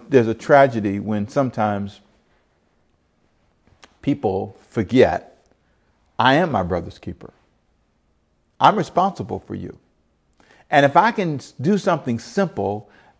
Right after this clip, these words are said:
in this season to protect you,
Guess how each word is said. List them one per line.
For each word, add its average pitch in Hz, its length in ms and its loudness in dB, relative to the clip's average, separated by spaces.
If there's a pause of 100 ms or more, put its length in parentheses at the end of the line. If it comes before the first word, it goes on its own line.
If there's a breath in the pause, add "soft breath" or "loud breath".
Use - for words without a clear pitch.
in 127 180 2
this 165 160 0
season 131 520 -2 (560)
to 139 120 4
protect 214 540 -2
you, 113 340 -2